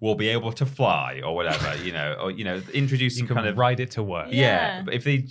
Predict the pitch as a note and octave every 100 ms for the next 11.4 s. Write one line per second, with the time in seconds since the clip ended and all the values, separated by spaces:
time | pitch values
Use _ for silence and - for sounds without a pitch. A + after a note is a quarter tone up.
0 | - A#2+ A#2 A2+ B2+ F2+ E2 - - -
1 | A#2+ G#2 F#2+ A2+ F#2+ F#2 E2+ F2+ G2 G#2
2 | G2+ F#2+ F#2+ F#2+ F#2 F#2 E2+ D#2+ D2 -
3 | - - C3 A2 A2 G2+ F#2+ - G2 G2
4 | F#2 F2 F2 D#2+ - E2 - E2+ C#2 -
5 | - F2 F3+ E3+ G#2 A#2 - - C#3+ A2+
6 | - G#2+ F#2+ A#2 G#2 E2+ D#2+ G2 G2 C3
7 | D3 C#3 - B2 A2 - - _ _ _
8 | _ _ - G2+ A2 - - _ - G2+
9 | G2+ F#2+ F#2 G2+ F#2+ F#2 E2+ - - -
10 | F2 F2+ F2 E2+ E2 E2 E2 E2 - D2
11 | C#2+ D#2+ D#2 -